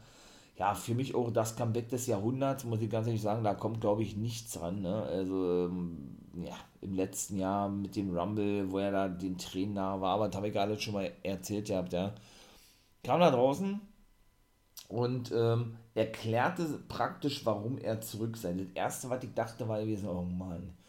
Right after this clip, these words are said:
jetzt greifen sie wieder auf die WrestleMania-Story zurück, ja, boah, das ist schon wieder weit hergeholt, so eine Art, meine ich mal, ja, weil seitdem hat man ihn ja auch nicht mehr gesehen, seit etwas mehr als zwei Monaten und so weiter und so fort, drei Monaten fast.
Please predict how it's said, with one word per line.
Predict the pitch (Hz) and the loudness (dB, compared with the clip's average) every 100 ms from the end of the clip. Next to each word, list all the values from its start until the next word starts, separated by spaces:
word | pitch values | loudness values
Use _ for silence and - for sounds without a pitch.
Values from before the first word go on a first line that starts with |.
| - - - | -20 -20 -18
jetzt | - | -16
greifen | - 101 107 117 | -2 0 2 0
sie | 110 | 2
wieder | 113 | 2
auf | 110 - | 2 2
die | 110 | -2
WrestleMania-Story | 107 107 92 87 117 156 143 139 139 131 127 | -2 -2 0 0 0 2 0 0 2 2 2
zurück, | - 123 113 117 104 | -2 -2 -2 -2 -2
ja, | 92 | -4
boah, | - - - - - - _ - - - - - _ _ _ - | -6 -12 -14 -14 -18 -20 _ -20 -20 -20 -20 -20 _ _ _ -16
das | - | -14
ist | - - | -8 -4
schon | - 98 | -4 0
wieder | 90 | 0
weit | 90 87 | 2 0
hergeholt, | 90 87 127 131 120 123 120 - | 0 0 4 4 6 4 2 -6
so | 104 113 | -2 2
eine | 107 | 2
Art, | - 107 113 113 | 4 2 2 0
meine | 107 110 | 0 2
ich | 113 | 0
mal, | 107 101 | 0 0
ja, | 95 107 107 92 | 0 2 0 0
weil | 92 92 | 0 0
seitdem | 95 90 98 101 | -2 0 0 0
hat | - | -2
man | 101 | -4
ihn | 87 101 | -2 -2
ja | |
auch | 92 | 0
nicht | 101 92 | -2 -4
mehr | 95 | -4
gesehen, | 90 92 110 | 0 0 2
seit | 110 | 0
etwas | - - 98 | -2 -6 -8
mehr | 110 101 | -4 -4
als | - | -4
zwei | 101 101 | -4 -4
Monaten | 98 110 113 110 | -2 -2 -2 -4
und | 107 | -4
so | 101 | -4
weiter | 98 110 | -2 -2
und | 110 | -2
so | 101 | -2
fort, | 107 107 104 - - - | 0 -2 -2 -14 -20 -10
drei | - 92 | -2 0
Monaten | 113 117 113 113 | 2 2 0 0
fast. | 110 107 - | 0 -2 -2